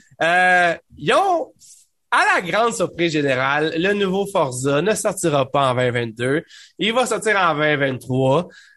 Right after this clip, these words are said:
Personnellement, moi, je suis stunné. Moi, j'aurais pensé qu'il serait sorti bien avant ça.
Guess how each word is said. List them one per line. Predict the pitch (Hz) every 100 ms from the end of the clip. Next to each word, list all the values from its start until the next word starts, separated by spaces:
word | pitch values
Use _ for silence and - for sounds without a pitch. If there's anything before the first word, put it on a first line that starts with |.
| _
Personnellement, | 247 254 269 233 262 240
moi, | 233
je | 220
suis | - 175
stunné. | - - 208 180 151
Moi, | 156 220
j'aurais | 202 170 156
pensé | 151 135 185
qu'il |
serait | - 139
sorti | 139 - 135
bien | 175 185
avant | 151 139 123
ça. | - 139 165